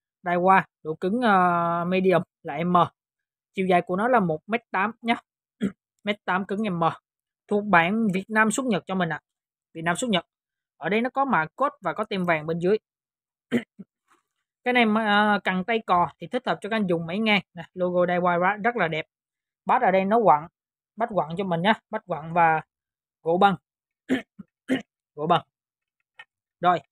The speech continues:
chiều dài hiện tại của nó sẽ là một mét tám mươi ba. Cái này em không biết nó có hụt hay không. Nhưng mà nó sẽ là sáu mươi mốt nhá. Ở đây em không biết nó có hụt hay không nè. Đấy, nó tới đây nó giống như nó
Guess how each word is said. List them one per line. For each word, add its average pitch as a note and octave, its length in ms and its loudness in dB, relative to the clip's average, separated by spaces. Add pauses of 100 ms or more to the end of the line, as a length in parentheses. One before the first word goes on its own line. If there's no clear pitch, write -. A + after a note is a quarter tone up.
(220)
chiều A3+ 140 2
dài A3 160 6
hiện A3+ 180 2
tại G3 180 2
của G#3 120 0
nó A#3 160 2
sẽ F#3 180 -2
là G3+ 120 2
một F3+ 240 2
mét A#3+ 180 -2 (160)
tám G#3 240 -4
mươi A#3 120 2
ba. F#3+ 340 2 (180)
Cái G3+ 100 -6
này E3+ 160 -4
em F#3+ 140 -4
không G#3 220 -2
biết B3 100 2
nó C4 120 -4
có B3 160 -2
hụt E3+ 220 2
hay F3+ 100 -2 (100)
không. G#3+ 180 0 (640)
Nhưng F3 100 -10
mà F3 120 2
nó A#3 60 4
sẽ E3 220 -2
là E3+ 160 2
sáu F#3 180 0
mươi A3+ 160 0
mốt G#3+ 200 6 (100)
nhá. A3 260 0 (180)
Ở D#3 120 -12
đây F#3+ 200 2
em F#3+ 140 -4
không G3 140 -4
biết A3+ 120 0
nó A#3+ 60 -4
có A3+ 100 -12 (100)
hụt E3 200 -4
hay - 120 -20
không F#3 220 -4
nè. E3 60 -4 (1000)
Đấy, F#3 200 0 (340)
nó F3 140 -14
tới F#3+ 100 -4
đây F3+ 280 6
nó F#3+ 120 -2
giống G3+ 140 -4
như G3+ 120 0
nó G3+ 80 -2